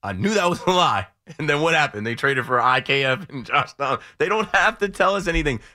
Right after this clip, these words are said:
We, that's another thing. As fans, we think that we, like, we reserve the right to know. No, it's business. And if they tell you everything they're gonna do, that's showing their hand to someone else. And, like,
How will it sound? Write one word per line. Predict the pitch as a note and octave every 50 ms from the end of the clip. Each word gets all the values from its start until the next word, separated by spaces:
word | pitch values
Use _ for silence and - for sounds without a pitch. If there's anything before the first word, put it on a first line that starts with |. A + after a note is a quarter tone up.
| - -
We, | C#3+ F3+ G3+ F3 - - _
that's | - - A3 - A#3+
another | A#3 G#3+ G3 G3+
thing. | G3+ F3+ E3 D3+
As | C#3+ C3 -
fans, | - - - E3+ E3 E3 F3 F#3 F#3 F#3 F#3+ F3+ - - _ _ _ _ _
we | - D3+ G#3 A3
think | - - - - A#3+ A3+ A3+ -
that | - F#3 - E3
we, | F3+ F#3+ F#3+ F3
like, | E3 D#3+ C#3+ C3+ - - - - C#3 C#3+
we | D#3+ F3+
reserve | F3 D#3+ D3+ D3 C#3 D3+ D#3+ D#3+ D#3+ D3+ D3+
the | D#3 D#3
right | D#3 D#3 D#3 D3+ C#3+ B2+
to | - D#3+
know. | D3 D3+ D3+ C#3 C3+ C3
No, | C#3+ F3 G3 A3+ A3 G3
it's | F3 D#3+ C#3
business. | A#2 - G#3+ A#3+ A3 G3+ A3+ F#3+ C#3+ - - - - -
And | E3+ F3
if | E3+ -
they | - G#3+ A3+
tell | G3+ - G#3+ A3
you | A3 G3+
everything | G#3+ A3 A3 - G#3 G#3+ G#3
they're | G3+ G3+
gonna | G3 G#3 G#3 F#3
do, | F3 G3+ G3
that's | F3 F3 E3+
showing | - - D3 D3+ D#3+ D#3+ D#3
their | D#3 D3 D3
hand | D3 D3 D3+ C#3+
to | B2+
someone | - D3 C#3 C#3 C#3 C3+
else. | C3+ C#3 C3+ - -
And, | B2+ A#2+
like, | A2 G2+